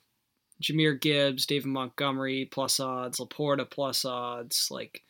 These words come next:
pretty much pick which one you like, you know. I don't think we can sit here and say in a conference championship game that one guy specifically is gonna get a touchdown, especially if it's gonna be high scoring.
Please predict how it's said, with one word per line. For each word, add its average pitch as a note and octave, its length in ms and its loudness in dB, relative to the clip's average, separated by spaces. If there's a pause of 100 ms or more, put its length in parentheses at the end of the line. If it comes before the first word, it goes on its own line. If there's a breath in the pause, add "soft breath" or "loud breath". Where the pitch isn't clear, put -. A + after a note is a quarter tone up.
(1040 loud breath)
pretty G3+ 200 4
much F3 400 4 (680 loud breath)
pick - 240 -2
which D3 160 -2
one C3+ 180 -2
you A#2+ 100 -2
like, B2+ 380 0
you B2 100 -6
know. A#2+ 300 -6 (640 soft breath)
I - 80 -4
don't D3 180 0
think C#3 320 4
we C#3+ 120 2
can B2 320 -4 (160)
sit - 260 4
here C#3 200 2
and B2+ 120 -2
say C3 380 2
in B2 100 -4
a A#2+ 220 -8 (340)
conference - 760 4 (760)
championship D3 680 0
game C3 360 2
that A#2 180 -6 (100)
one D3 340 4
guy C3+ 280 4
specifically C3 760 0
is A#2+ 160 -4
gonna B2+ 200 -6
get B2 140 -2
a A#2+ 40 -6
touchdown, B2 500 -6
especially B2+ 420 -4
if - 80 -16
it's - 100 -8
gonna C#3+ 120 -2
be B2+ 80 -8
high B2 220 -4
scoring. B2+ 460 -2